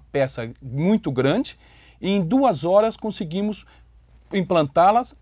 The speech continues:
e abrir a água, e o mais importante, depois aterrou-se tudo, nunca mais precisamos voltar lá, porque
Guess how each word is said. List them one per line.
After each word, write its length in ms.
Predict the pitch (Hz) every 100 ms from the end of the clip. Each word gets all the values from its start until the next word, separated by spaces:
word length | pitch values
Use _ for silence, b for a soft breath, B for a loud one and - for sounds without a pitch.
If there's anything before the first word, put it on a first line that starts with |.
| _
e 140 | 190 202
abrir 380 | 170 165 180
a 60 | 185
água, 440 | 170 185 202 220
e 80 | 208
o 40 | 214
mais 240 | 226 202
importante, 580 | 220 220 202 156 117 123
depois 480 | 160 - 202 202 -
aterrou-se 720 | 160 - 143 107 160 165 -
tudo, 400 | - 214 160 - b b b
nunca 480 | 190 220 339 302 233
mais 340 | 175 196 226 -
precisamos 720 | 220 208 214 135 175 214 185
voltar 420 | 175 202 - 185
lá, 240 | 156 180 - -
porque 400 | 165 - 202